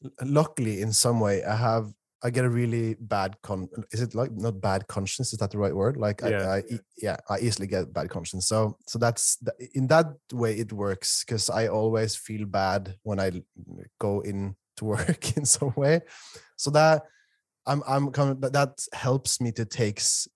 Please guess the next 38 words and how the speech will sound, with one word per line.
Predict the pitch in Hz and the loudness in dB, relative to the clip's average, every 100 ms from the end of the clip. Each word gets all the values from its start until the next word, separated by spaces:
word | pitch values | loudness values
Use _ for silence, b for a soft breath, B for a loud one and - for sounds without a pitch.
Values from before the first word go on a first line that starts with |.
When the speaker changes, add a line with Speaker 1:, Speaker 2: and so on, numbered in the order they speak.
| _ 104 | _ -10
Speaker 1:
to | 107 | -6
take | - 117 | -2 0
some | - 107 | 0 0
nights | 101 98 - | 2 2 2
off, | 95 87 - - _ _ | 2 0 -8 -20 _ _
um, | - 95 90 87 87 90 87 87 | 0 2 4 2 -2 -6 -8 -4
once | 101 95 | -2 -2
in | 87 | -2
a | |
while. | 80 78 67 - _ _ _ | -4 -4 -8 -12 _ _ _
Speaker 2:
Mm. | 123 87 | -12 -4
Speaker 1:
Um, | 82 110 110 107 107 113 - _ - | 4 6 6 4 0 -2 -8 _ 0
luckily, | 131 160 - 120 | 2 2 2 0
my | 117 110 | 2 2
wife | 110 113 120 - - | 2 2 0 -4 -10
is | 117 113 | -6 0
also | 113 117 - 107 104 - - | 2 2 0 0 -2 -4 -2
kind | 113 127 | 2 2
of | 120 - - - - _ | 0 -2 -20 -20 -20 _
an | 110 | -8
introvert, | 98 117 120 120 135 160 - - - | -4 -4 -2 2 4 4 -2 -20 -20
so | - 117 | -8 -6
she | - 123 120 | -2 0 2
enjoys | 120 110 104 104 117 123 | 2 0 2 2 2 0
spending | - - - - 107 107 | -2 -4 -8 -4 -4 -2
time | 107 101 | 0 0
alone, | 104 104 113 107 98 | 4 4 4 0 -2
just | 104 95 | -4 -2
reading | 101 101 | -2 0
books | 95 101 - | 0 -2 -2
and | 104 95 95 | -4 -2 -2
watching | 95 98 95 | -2 -2 -2
her | 98 92 | 2 2
shows | 92 - 98 - | 0 -2 -2 -2
that | 98 | 0
I | 101 | 0
don't | 95 | 0
wanna | 95 92 92 | 0 -2 -4